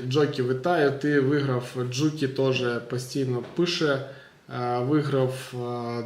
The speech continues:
друге місце, це у нас, е, Powerbank, якраз ось цей. Він поїде до тебе. Я не знаю, ти вже не перший раз виграєш, я не знаю, скільки вже тобі призів відправив. Але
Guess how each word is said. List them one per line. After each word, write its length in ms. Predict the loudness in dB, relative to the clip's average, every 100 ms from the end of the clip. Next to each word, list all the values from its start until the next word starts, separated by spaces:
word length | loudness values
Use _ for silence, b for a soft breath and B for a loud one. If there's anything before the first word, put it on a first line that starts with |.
| -2
друге 280 | -2 0
місце, 460 | 2 0 0 -2 -4
це 420 | -2 -2 2 4
у 120 | 2
нас, 640 | 0 0 0 0 -2 -4 -6 -8
е, 480 | -8 -6 -6 -8 -10 -12 -18 _ _ _ _
Powerbank, 560 | -2 0 2 2 0 -2 -10
якраз 360 | -12 -8 -6 -6
ось 140 | -6
цей. 240 | -6 -6 -8 -14 B B B B -6
Він 240 | -4 -2
поїде 300 | 0 0 0
до 140 | -2
тебе. 300 | -2 -4 0
Я 80 | 2
не 120 | 2
знаю, 280 | 0 0 -2 -6
ти 60 |
вже 160 | -6 -4
не 100 | -2
перший 340 | -2 -4 -2
раз 140 | -2 -2
виграєш, 420 | -2 0 2 0
я 60 | -2
не 100 | -4
знаю, 200 | -6 -10
скільки 300 | -12 -12 -12
вже 180 | -12
тобі 120 | -12 -10
призів 480 | -6 -4 -4 -6 -10 -10 -8
відправив. 500 | -8 -8 -6 -6 -6 -10 B B B B _
Але 500 | -10 -6 -6 -6 -8